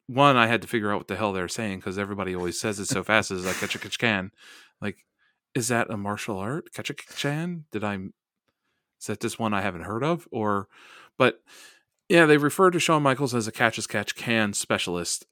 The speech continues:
and I don't know if, like, if that's just trying, them trying to put, like, a legitimate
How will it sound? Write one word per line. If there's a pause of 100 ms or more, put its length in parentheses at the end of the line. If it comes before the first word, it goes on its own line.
and (360)
I
don't
know (160)
if, (240)
like,
if
that's
just
trying,
them
trying
to
put,
like, (320)
a
legitimate